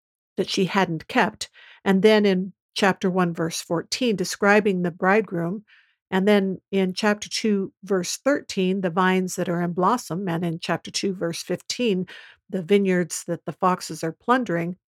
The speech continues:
and now here. And this doesn't even include where a garden is mentioned. And we'll hear more about vineyards in the final section.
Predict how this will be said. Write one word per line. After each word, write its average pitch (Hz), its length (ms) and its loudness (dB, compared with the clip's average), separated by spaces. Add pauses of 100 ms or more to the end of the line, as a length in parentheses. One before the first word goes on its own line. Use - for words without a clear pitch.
(220)
and 196 160 0
now 220 380 2 (140)
here. 190 400 -2 (760)
And 196 160 0
this 226 140 0
doesn't 214 320 0
even 190 240 2
include 185 540 0 (100)
where 185 240 0
a 170 60 -4
garden 208 380 2
is 165 180 -4
mentioned. 156 500 -8 (640)
And 220 200 2
we'll 214 200 2
hear 240 320 -2
more 214 260 0
about 196 320 -4
vineyards 185 460 -4
in 190 160 -6
the 190 80 -2
final 170 360 -4
section. - 580 -10